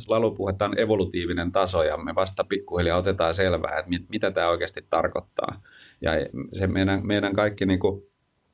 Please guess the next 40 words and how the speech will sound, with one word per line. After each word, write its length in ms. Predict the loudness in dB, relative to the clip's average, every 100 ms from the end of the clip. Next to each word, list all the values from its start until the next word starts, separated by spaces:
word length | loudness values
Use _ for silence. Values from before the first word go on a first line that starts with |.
| -4
koulut, 360 | 2 2 2 0
mitä 200 | 0 2
me 80 |
on 100 | 2
käyty, 360 | 2 2 4 4
aikaisemmat 500 | 4 2 0 0 0
ja 60 | 0
työpaikat 560 | 2 2 4 2 0
ja 60 | 2
muut 220 | 0 2
perustuu 420 | 4 2 2 0
kuitenkin 360 | 2 2 2 -2
siihen, 440 | -2 0 -2 -4 _ _ _
siihen 260 | -2 2
aika 180 | 2 2
pitkälle 560 | 0 -2 0 2 2 4
hierarkiseen 760 | 4 4 2 2 2 2 -2 -12
systeemiin 680 | -4 -2 0 2 4 4 2
ja 120 | 2
ajatteluun, 720 | 2 0 0 -4 -4 -4 -8 _ _ -4
jolloin 340 | 2 4 2 0 0
meillä 240 | 0 2
ei 100 | 2
oikein 280 | 2 2 2
ole 80 | 4
vielä 240 | 4 4
osaamista 500 | 2 2 2 0 2
ja 80 | 2
kokemusta. 600 | 2 2 2 0 -4 -8 -10 _ _ -4
Ja 80 | 0
sit 180 | 0 0
kun 140 | 0
tää 160 | 2 2
rupeaa 260 | 2 2
tulee 240 | 4 4 4
se, 120 | 2
että 160 | 0 2
eihän 240 | 2 -2 -4 -10 _ _ -20 _ _ -2
ihminen 460 | 2 2 2 2
aina 360 | 2 2 2